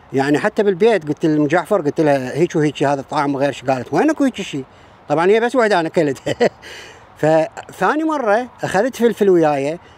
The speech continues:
قلت لها: "ذوقيه، بيه غير طعم لو لا؟" تعجبت، قالت: "يعني أنا أول مرة أشوف هيك، آه، فلفل." إن الفلفل اللي نشتريه عادة هو حلو، يعني كلش حلا قوية بيه، لكن هذا بيه حلا وبيه حرورة. شلون صار هيك؟ ما أعرف.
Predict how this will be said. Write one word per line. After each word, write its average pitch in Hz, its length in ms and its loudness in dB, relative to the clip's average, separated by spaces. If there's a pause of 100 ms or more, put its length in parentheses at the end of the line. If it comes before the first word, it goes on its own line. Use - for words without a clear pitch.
(260)
قلت 151 160 2
لها: 190 160 2
"ذوقيه، 160 400 0
بيه 156 140 4
غير 180 180 4
طعم 185 320 0
لو 170 120 2
لا؟" 143 220 -2 (360)
تعجبت، 208 520 0
قالت: 139 180 0
"يعني 156 200 2
أنا 226 100 2
أول 240 140 0
مرة 196 240 0
أشوف 190 320 2
هيك، 190 400 4 (500)
آه، 151 220 2
فلفل." 151 440 -2
إن 170 100 4
الفلفل 196 520 0
اللي 220 260 4
نشتريه 208 320 0
عادة 208 420 0
هو 196 160 4
حلو، 247 300 -2
يعني 196 220 0
كلش 247 280 0
حلا 214 240 2
قوية 185 420 2
بيه، 101 180 -10 (380)
لكن 156 320 0
هذا 254 180 2
بيه 226 160 0
حلا 269 500 2 (300)
وبيه 190 300 4
حرورة. 127 380 -2 (280)
شلون 285 300 2
صار 277 220 2
هيك؟ 302 460 2 (220)
ما 156 120 2
أعرف. - 340 -10